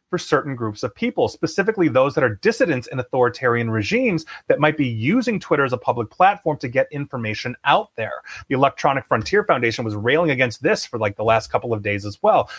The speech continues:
So these are huge, huge problems that we have, um, with potentially, um, Musk taking over and making these changes. I'm not even talking about the politics. This is just straight up the nerd and security side of this.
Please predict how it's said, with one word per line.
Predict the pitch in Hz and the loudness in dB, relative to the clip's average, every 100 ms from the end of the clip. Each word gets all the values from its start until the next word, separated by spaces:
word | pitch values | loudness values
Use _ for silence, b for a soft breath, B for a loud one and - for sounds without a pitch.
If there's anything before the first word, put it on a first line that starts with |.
| B | B
So | - | 0
these | 156 240 | 2 2
are | 208 | 2
huge, | - - 208 220 247 247 190 - | 0 -8 -2 0 2 2 0 -6
huge | - - 202 165 | -12 -4 -2 -2
problems | - 160 160 160 123 117 | -2 0 2 0 0 -2
that | 113 | -2
we | 120 113 | -6 -6
have, | - 185 123 104 - B _ - | 0 2 4 2 -2 B _ 2
um, | 135 131 | 2 2
with | 139 180 - | 2 2 0
potentially, | 160 151 147 139 135 127 123 | -2 -2 -2 0 0 2 0
um, | 127 113 117 | 2 0 0
Musk | 135 143 - | 0 0 0
taking | - 120 117 | -4 -2 0
over | 143 135 | 2 2
and | 123 117 | 2 0
making | 104 110 104 | -2 -2 -4
these | 101 - | -6 -2
changes. | 170 190 120 110 | 0 2 0 0
I'm | 135 | 2
not | 190 | 2
even | 143 | 2
talking | 110 180 156 | 2 0 0
about | 98 | -2
the | |
politics. | - 196 220 120 113 104 - B B | -4 -2 0 0 -4 -10 -14 B B
This | 180 185 | -6 -2
is | |
just | 127 - | -2 -4
straight | - 156 151 139 | 0 2 2 2
up | 120 - | 0 -2
the | 104 | -6
nerd | 107 123 135 123 | 0 4 4 2
and | 104 | -2
security | 104 - 190 233 135 | -8 -2 0 2 2
side | - 107 | 2 0
of | 104 | 0
this. | 104 101 | -2 -2